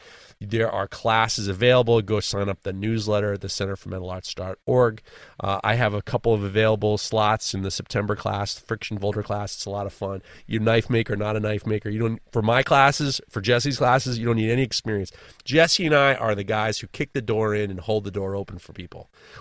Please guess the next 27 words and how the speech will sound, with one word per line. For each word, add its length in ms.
We're 160
not 220
the 60
ones, 300
you 60
don't 180
need 240
to 100
know 340
how 120
to 100
do 240
anything. 460
We're 160
gonna 160
get, 220
we'll 100
get 240
you, 80
Jesse 280
and 100
I 20
will 120
get 120
you 80
cleared 400
up. 260